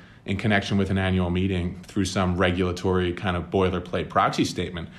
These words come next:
There's a whole world of interaction and engagement that's mutually beneficial to both sides of that, uh, conversation that we're enabling through our platform, through our A P I. The brokers can in-, incorporate into their mobile apps, for example, or companies can incorporate into their websites,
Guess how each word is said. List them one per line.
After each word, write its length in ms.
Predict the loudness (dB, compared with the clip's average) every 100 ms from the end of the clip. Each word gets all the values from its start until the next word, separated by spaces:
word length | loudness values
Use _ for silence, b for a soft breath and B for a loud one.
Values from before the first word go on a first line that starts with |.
| B B
There's 140 | 0
a 80 | 0
whole 180 | 2 2
world 560 | 4 2 4 2 0 -6 B B B -2
of 100 | 2
interaction 540 | 4 4 4 2 0
and 120 | 0
engagement 680 | -2 0 0 0 0 -4 -6 B B B
that's 320 | -2 -2 2
mutually 380 | 2 4 2 4
beneficial 540 | 2 2 2 0 0
to 80 | -2
both 260 | 0 0
sides 640 | 0 2 2 2 -2 -10 -8
of 180 | -6 -2
that, 380 | 0 0 0 -8 B B -10
uh, 100 | -8
conversation 920 | 0 0 2 0 0 0 -2 -6 -6 0
that 140 | 4
we're 160 | 4 6
enabling 420 | 4 4 4 2
through 220 | 2 2
our 100 | 2
platform, 420 | 4 2 2 0
through 120 | 2
our 100 | 4
A 80 | 4
P 180 | 2 2
I. 280 | 4 4 0 B B
The 60 | -8
brokers 460 | 2 4 4 2 0
can 160 | 0
in-, 200 | 0 -2 -4
incorporate 500 | -2 0 2 2 2
into 140 | 0
their 100 | 0
mobile 300 | 2 4 4
apps, 220 | 4 2
for 200 | 0 -2
example, 440 | 0 0 0 0 0
or 80 | -2
companies 440 | -2 0 0 0
can 140 | 0
incorporate 400 | -2 -2 -2 0
into 140 | -2 -4
their 100 | -2
websites, 680 | 0 0 0 -2 -2 -6